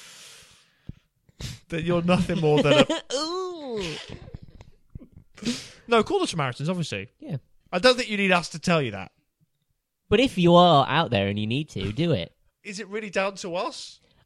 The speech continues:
Speaker 2: I think if we have everyone saying it, then it must be, like, 'cause we're scum. We're the lowest of the low. We're in the mud.
Speaker 1: Yeah.
Speaker 2: We're shit eaters.
Speaker 1: Yeah.
Speaker 2: But we're saying, "Go and get some help."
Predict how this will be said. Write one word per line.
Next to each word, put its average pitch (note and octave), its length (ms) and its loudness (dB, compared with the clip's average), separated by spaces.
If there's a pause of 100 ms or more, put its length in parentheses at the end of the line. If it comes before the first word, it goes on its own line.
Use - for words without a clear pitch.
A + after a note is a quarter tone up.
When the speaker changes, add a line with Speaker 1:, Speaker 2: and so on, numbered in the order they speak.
(100)
Speaker 2:
I A3+ 160 2
think G#3 300 -2
if E3+ 80 -2
we E3 160 0
have D3 420 -4 (720)
everyone D#3 500 0
saying C#3 400 -2
it, F#2 120 -6
then G2 120 -6
it G#2+ 60 -10
must A#2+ 160 -8
be, - 60 -20
like, C#3+ 400 -4
'cause F3+ 160 -8
we're A3 180 0
scum. A#2 600 -8 (180)
We're G3+ 160 2
the C3 60 4
lowest A#2 400 0
of A#2 60 -12
the G#2+ 120 -4
low. G#2 340 -2
We're B2+ 160 -4
in G2+ 120 -4
the G2+ 60 -6
mud. G2+ 360 -8 (300)
Speaker 1:
Yeah. D#3+ 360 -4
Speaker 2:
We're D3+ 140 -2
shit E3+ 220 -4
eaters. F2 560 -12
Speaker 1:
Yeah. D3 320 -6 (120)
Speaker 2:
But D3 100 -6
we're F#3 280 0
saying, G#2 600 -4 (540)
"Go C3+ 120 -10
and G2+ 80 -8
get G2 140 -8
some B2 120 -10
help." A2 280 -8